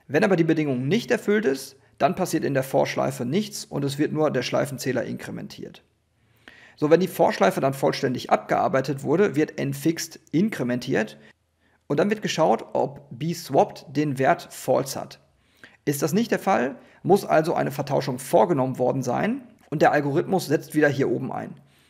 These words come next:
Andernfalls ist das Array komplett sortiert und der Algorithmus wird beendet.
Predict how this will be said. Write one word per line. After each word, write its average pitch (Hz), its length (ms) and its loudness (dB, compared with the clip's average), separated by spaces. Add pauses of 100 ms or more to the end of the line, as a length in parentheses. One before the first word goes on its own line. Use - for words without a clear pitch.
(160)
Andernfalls 180 440 4
ist 165 140 -2
das - 180 0
Array 147 200 2
komplett 156 420 -2
sortiert 190 500 -6
und 151 180 -4
der 160 120 2
Algorithmus 139 540 -2
wird 135 140 -8
beendet. 104 480 -8